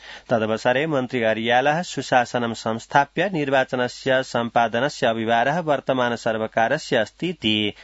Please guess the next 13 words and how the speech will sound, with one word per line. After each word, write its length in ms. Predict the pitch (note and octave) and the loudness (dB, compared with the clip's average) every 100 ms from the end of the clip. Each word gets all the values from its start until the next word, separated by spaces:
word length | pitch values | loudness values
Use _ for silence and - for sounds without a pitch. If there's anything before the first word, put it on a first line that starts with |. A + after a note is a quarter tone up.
| - | -8
प्रावोचत्। 800 | - A2 G#2 G#2 G#2 - C3+ G2+ G2 - _ _ _ _ _ _ _ _ _ _ _ _ - | 2 4 4 0 -4 2 2 2 -4 -6 _ _ _ _ _ _ _ _ _ _ _ _ -4
नेकपा 580 | A#2+ F3 G3 G3 G3 G3 G3+ | 2 2 2 2 4 4 2
एमाले 480 | D3 D3 D3 D3 D#3 | 0 2 2 2 2
दलेन 380 | C#3 C3 D3 D3 | 2 2 2 2
आगामिनः 680 | D#3+ F#3+ C#3+ C#3 C3+ C3+ C3 | 2 2 2 2 2 0 -2
प्रतिनिधि 540 | - B2+ - C#3+ E3+ | 0 0 0 -4 -4
सभा 340 | - C#3 C3 | -2 2 4
निर्वाचनस्य 800 | C3 B2 A#2+ B2 - A#2+ B2 - | 2 0 2 2 2 -2 -2 -6
कृते 520 | - C#3+ C#3 D3 D3 - _ _ _ _ | -4 -4 0 2 0 -2 _ _ _ _
दल 180 | B2+ C#3 | 2 4
पञ्जीकरणाय 920 | D#3+ C3+ C3 A#2+ B2+ A2+ A#2 C3 C3 | 4 2 -2 -2 0 0 2 4 2
निवेदनं 640 | F3 C#3+ B2 A#2 A#2 A2+ A2 | 0 -2 -2 0 0 0 -4
प्रदत्तं 640 | - A2+ G#2+ - G#2+ G#2 | 0 2 2 0 -2 -2